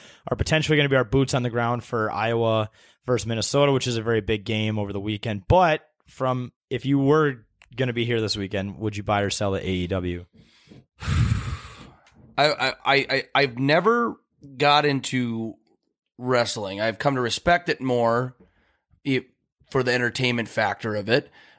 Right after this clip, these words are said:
Speaker 2: I have liked watching some wrestlers growing up here and there 'cause I had friends that liked it. Ah, man, it's hard to say, though, but I think for the, the aspect of, of Donna Corby being here, who's a big U F C guy.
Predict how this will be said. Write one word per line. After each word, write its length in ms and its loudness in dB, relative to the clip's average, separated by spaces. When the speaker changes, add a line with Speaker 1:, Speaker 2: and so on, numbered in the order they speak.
Speaker 2:
I 100 2
have 500 2
liked 340 0
watching 400 2
some 300 -2
wrestlers 560 0
growing 320 2
up 180 2
here 120 2
and 140 0
there 140 4
'cause 140 -2
I 40 2
had 120 -2
friends 280 -2
that 120 -2
liked 320 -4
it. 200 2
Ah, 460 -2
man, 220 0
it's 100 -6
hard 180 2
to 60 0
say, 280 2
though, 200 4
but 140 2
I 80 6
think 320 0
for 240 2
the, 160 2
the 200 0
aspect 600 0
of, 180 0
of 240 -4
Donna 300 0
Corby 460 0
being 340 -4
here, 440 -6
who's 160 -12
a 60 -8
big 240 -2
U 160 -2
F 80 -4
C 240 -2
guy. 720 4